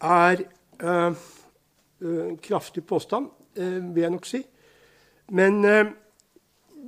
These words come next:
det som da er viktig, er å forstå hvordan denne type forklaring kan bli akseptabel. Og da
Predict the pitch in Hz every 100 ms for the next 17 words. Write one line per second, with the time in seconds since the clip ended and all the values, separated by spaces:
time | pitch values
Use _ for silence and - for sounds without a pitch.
0 | 269 247 196 - 208 185 185 185 190 -
1 | 202 170 160 202 - - 170 170 208 196
2 | 180 165 170 180 185 185 165 175 - 160
3 | _ - 165 165 - - - - _ _
4 | - - 185 - 165 147 131 143 156 202
5 | 220 185 - _ _ _ _ _ _ 427
6 | 349 381 _ _ _ _ - - 190 185
7 | 151 208 - - 208 - 196 208 339 -
8 | - - _ _ _ _ _ _ - _
9 | _ _ - - - _ - - 202 170
10 | 190 208 240